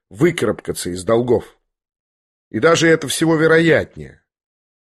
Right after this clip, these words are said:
Я хотел было с ним объясниться и знаю, наверно, что он через десять минут стал бы просить у меня прощения, но я рассудил, что лучше его уж не трогать. В это самое время, то есть около того времени, как Суриков заморозил ребенка,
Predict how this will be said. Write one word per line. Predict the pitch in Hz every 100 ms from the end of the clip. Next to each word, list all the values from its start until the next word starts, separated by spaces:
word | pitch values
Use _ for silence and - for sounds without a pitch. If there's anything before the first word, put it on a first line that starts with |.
| _ _
Я | 135
хотел | 143 165 165 190
было | 165 175
с | 170
ним | 170
объясниться | 160 147 156 - 202 180 123
и | 110
знаю, | 104 156 165 127
наверно, | 120 110 139 190 160 113
что | 95 - 107
он | 117
через | 113 - 123 107
десять | 101 151 - 117
минут | 110 131 156
стал | - 135
бы | 123 127
просить | 127 113 143 131
у |
меня | 120 131
прощения, | 131 127 120 - 165 135 90 71 _ _ _ _
но | 123
я | 160 196
рассудил, | 185 160 - 160 175
что | 156 -
лучше | 156 185 - 156
его | 156 156
уж | 151 -
не | 147
трогать. | 127 120 90 64 - - _ _ _ _ _ _ _ -
В | 123
это | 165
самое | 160 - 143 139 135
время, | 147 185 139
то | 110
есть | 107 -
около | 113 110 107
того | 117 113
времени, | 113 117 127 113 104
как | 101 117
Суриков | - 143 143 120 104
заморозил | 92 110 120 127 104 113
ребенка, | 131 139 202 170 131 85